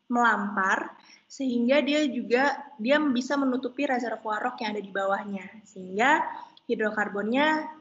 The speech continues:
terbarier, tidak bisa pindah lagi ke atas gitu. Contohnya sih batuan-batuan yang impermeable ini ada shale atau mudstone, ada juga anhydrite ataupun salt. Kalau trap, trap ini sebenarnya fungsinya sama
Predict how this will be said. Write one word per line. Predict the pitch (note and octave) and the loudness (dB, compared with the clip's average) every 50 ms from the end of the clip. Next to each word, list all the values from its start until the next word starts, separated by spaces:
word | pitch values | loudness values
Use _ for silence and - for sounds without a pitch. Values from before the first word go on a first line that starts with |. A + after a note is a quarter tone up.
| _ _ _ - | _ _ _ -4
terbarier, | A#3+ A#3+ G#3+ A3 A3+ A#3 C4+ C#4 C4 C4 C4 C4 C4+ - - - - | -4 0 2 2 2 4 2 4 4 4 4 2 -2 -6 -10 -10 -8
tidak | A3 G#3 G3 G3 G#3 | -4 -4 -4 -4 -4
bisa | - - A#3+ | -6 -8 -8
pindah | - - A3 A3 G#3+ A3 A3 | -8 -6 -6 -4 -4 -2 -2
lagi | G#3 G#3 G3+ A#3+ | -2 -4 -4 -6
ke | G#3 - | -6 -6
atas | F#3+ - G#3+ - - G#3 G#3 G#3+ - - - - - | -2 -2 -2 -2 -2 -4 -4 -4 -8 -14 -16 -16 -18
gitu. | - - - - - | -16 -14 -14 -14 -8
Contohnya | - G#3+ A3 A3 G#3+ A3 A3+ A#3+ C4+ D4 D4 | -4 -2 -2 0 0 0 0 2 2 0 2
sih | E4+ D#4+ B3 | 2 2 4
batuan-batuan | A#3 A3 A3 - A3 G#3+ A3 G#3+ G#3+ G#3 G#3 G#3+ G#3+ G#3 G#3+ G#3+ | 2 2 2 0 0 0 2 2 0 -2 -2 -2 -4 -4 -4 -4
yang | G#3+ G#3+ | -6 -6
impermeable | G#3+ G#3+ A3 G#3+ G#3 G#3 G3+ G#3 G#3+ | -6 -6 -6 -6 -4 -4 -2 0 0
ini | A#3 C#4 C#4+ | 2 2 0
ada | A#3+ G#3 G3+ G3+ | 0 -2 -6 -4
shale | - - - B3 C4 C#4+ D4+ D#4 D#4+ - - - - - - _ _ _ _ - | -4 -2 0 2 4 4 4 4 4 2 0 -2 -12 -16 -20 _ _ _ _ -8
atau | A#3+ - A#3 A3+ | -4 -2 -2 0
mudstone, | A3 G#3 G3+ - - - C4+ C4 C#4+ D4+ D#4+ D#4 | 2 0 0 -2 -2 -2 0 2 4 4 2 0
ada | - - G#3 G#3 | -2 -2 -4 -2
juga | G3+ G#3+ G3+ G#3 G#3+ G#3+ G3+ - | -4 -2 -2 0 0 2 2 0
anhydrite | G3+ G#3+ A3 G#3+ F#3 - A3 C#4+ E4+ - - - - - | -2 -2 -2 -2 -4 -2 2 2 2 2 0 -8 -16 -14
ataupun | G#3 - - G3 - - B3+ C4 B3 B3+ | -14 -10 -10 -10 -4 -2 0 0 0 0
salt. | - G3 F#3+ F3 F3 - - - _ _ _ _ _ _ _ _ _ _ _ _ _ - - - - - - - - - _ _ _ _ _ _ _ _ _ _ _ - - _ _ _ _ _ - - - - - _ - - | -2 -2 -2 -2 -2 -6 -12 -18 _ _ _ _ _ _ _ _ _ _ _ _ _ -20 -20 -20 -20 -20 -20 -20 -20 -20 _ _ _ _ _ _ _ _ _ _ _ -20 -20 _ _ _ _ _ -20 -20 -20 -20 -20 _ -4 2
Kalau | C#4 C4 C4+ D4+ E4+ F4+ - - | 4 6 6 6 6 4 2 0
trap, | A3+ G#3+ G3+ G#3 G#3 - - - - _ - | 0 2 2 2 0 -4 -12 -16 -18 _ -2
trap | B3 B3 B3 - B3 | -2 -2 -2 -2 -4
ini | B3+ C4+ E4 - | -4 -2 -4 -4
sebenarnya | - C#4+ A#3+ A#3 A#3 A#3+ D4 E4 | -4 -4 -2 -2 0 0 -2 -2
fungsinya | - C#4 C4 C4 C4 C4+ D#4 F4+ | 0 -2 -2 -2 -2 -2 -4 -4
sama | F4+ F#4 C4 A#3+ A3+ G#3+ G3 G3 G3 A3 | -2 0 0 0 0 0 0 0 0 -2